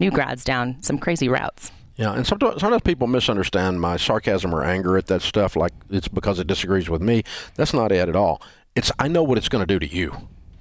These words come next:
Speaker 2: When they mislead you, and you people listening go along with some of this stupid butt stuff that is out there, it, you're gonna, you're gonna end up like I did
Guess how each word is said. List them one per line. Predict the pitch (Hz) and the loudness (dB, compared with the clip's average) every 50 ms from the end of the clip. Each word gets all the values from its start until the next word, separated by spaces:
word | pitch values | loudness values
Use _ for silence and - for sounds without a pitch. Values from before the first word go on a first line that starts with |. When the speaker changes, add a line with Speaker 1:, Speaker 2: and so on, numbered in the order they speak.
| - - - - - - - - - - _ _ _ | -20 -20 -20 -20 -20 -20 -20 -20 -20 -20 _ _ _
Speaker 2:
When | 95 98 | -2 0
they | 95 117 151 | 2 4 4
mislead | 151 151 143 - - 107 127 113 90 73 | 4 4 2 2 0 0 0 0 -2 -2
you, | 73 78 90 107 117 120 113 95 - - _ _ _ - _ _ - - _ _ _ _ _ | -2 0 2 4 4 2 2 -2 -6 -14 _ _ _ -20 _ _ -20 -20 _ _ _ _ _
and | - 92 87 85 | -2 -2 2 2
you | 101 120 | 2 2
people | - 139 123 98 104 87 | 2 2 2 2 0 2
listening | 92 107 - - - 120 113 117 123 117 101 - - - - - | 2 2 2 2 2 0 0 0 0 -4 -6 -12 -18 -20 -4 0
go | 120 117 113 104 | 2 2 4 2
along | 98 92 95 104 110 113 117 107 98 | 2 2 2 2 2 0 0 0 2
with | 104 98 | 0 2
some | - - 113 101 | 2 0 0 0
of | 98 90 | 0 0
this | 92 - | 0 0
stupid | - - - - - 127 139 135 - 139 117 | 0 0 0 0 2 0 0 2 0 -2 0
butt | 98 120 107 - | 0 0 0 0
stuff | - - - 127 113 101 - - | -2 -2 0 2 2 2 0 -2
that | 82 90 | -2 -2
is | 87 78 | 0 0
out | 104 104 104 110 - | 2 2 2 0 0
there, | - 78 78 76 78 - - - - - - - _ _ | -2 -4 -2 -2 -4 -6 -10 -16 -20 -20 -20 -20 _ _
it, | - 107 110 - | -2 -2 -2 -2
you're | - 95 104 127 127 | -2 0 0 2 2
gonna, | 139 127 113 90 90 | 2 0 0 -2 -2
you're | 95 95 110 127 | -2 0 0 2
gonna | 156 139 | 2 2
end | 131 131 | 2 2
up | 131 - | 0 0
like | 120 107 110 - | 0 -2 0 0
I | 123 160 | 0 0
did | 151 98 82 73 80 - | 0 -2 -4 -6 -6 -10